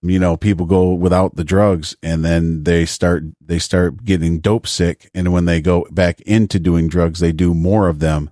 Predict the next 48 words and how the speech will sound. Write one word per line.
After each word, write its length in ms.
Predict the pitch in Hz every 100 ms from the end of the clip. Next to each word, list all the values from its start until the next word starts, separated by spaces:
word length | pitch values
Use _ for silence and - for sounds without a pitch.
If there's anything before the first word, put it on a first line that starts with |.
| _ _ _ _ _ _
That's 180 | 101 -
why 140 | 123 120
there's 200 | 110 95
a 40 |
lot 220 | 92 98
of 80 | 95
overdoses 760 | 73 98 92 87 98 95 98 92
for 140 | - 87
people 300 | 104 98 92
that 180 | 90
are 80 | 85
just 260 | 78 92 -
released 340 | 87 92 87
from 160 | - 76
jail. 500 | 73 92 71 65 - -
I 60 |
don't 140 | 80 85
know 100 | 87
if 80 | 82
you 80 |
guys 200 | 85 82
know 160 | 80 82
that 200 | 85 90
stat, 360 | - 76 73 -
but 260 | 71 78 - _ _ _ _ _
people 340 | - 113 131 131
that 180 | 120 101
are 200 | 92 73 - _
addicts 440 | 95 107 131 -
that 140 | - 90
go 140 | 92 98
to 100 | 95
jail, 560 | 82 92 101 123 131 - _
because 320 | 92 101 92
you're 80 | 120
not 180 | 123 95
allowed 260 | 90 90
to 60 | 82
have 160 | 80
anything 360 | 85 101 85 73
in 100 | 71
jail. 220 | 73 73
They 100 | 78
won't 220 | 123 110
even 180 | 95 85
let 160 | 85 71
you 140 | 85
have 480 | 80 87 82 82 76